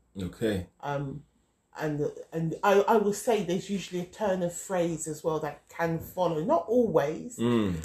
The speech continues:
Speaker 2: but can follow, because, you know, the reality of it is many times we can find ourselves in situations and we s-, and we can say we know this is the will of God.
Speaker 1: Mm.
Speaker 2: Yeah, but many a times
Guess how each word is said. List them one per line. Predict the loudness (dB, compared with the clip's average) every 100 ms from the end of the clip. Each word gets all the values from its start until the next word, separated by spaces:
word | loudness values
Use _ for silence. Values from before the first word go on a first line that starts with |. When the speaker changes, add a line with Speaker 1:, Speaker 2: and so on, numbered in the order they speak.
| -4
Speaker 2:
but | -4 -4
can | -4 -2 -2
follow, | -4 -4 -2
because, | -6 -6 -6 -4
you | -4 -4
know, | -4 -6
the | -8
reality | -2 0 2 0 -2
of | -2
it | 0
is | -2 -4 -8 -20 -20 _
many | -4 0 0
times | 0 -4 -4
we | -8
can | -8
find | -4 -4
ourselves | -4 -8
in | -10
situations | -6 -6 -4 -2
and | -2
we | -2
s-, | -4 -6
and | -4 -4
we | -6
can | -6 -4 -4
say | -4 -2 -2
we | 0 0
know | 2 0
this | -2 -6 -8
is | -12
the | -8
will | -4 -4
of | -4
God. | -4 -4 -6 -12 -4
Speaker 1:
Mm. | -2 -2 -4 -10 -20 -20 -12
Speaker 2:
Yeah, | -6 -6 -8 -14 _ _ _ _
but | -4 -4 -6 _ _ _ _ _ _ -12
many | -4 0 2 2 0
a |
times | -2 -4 -2 -2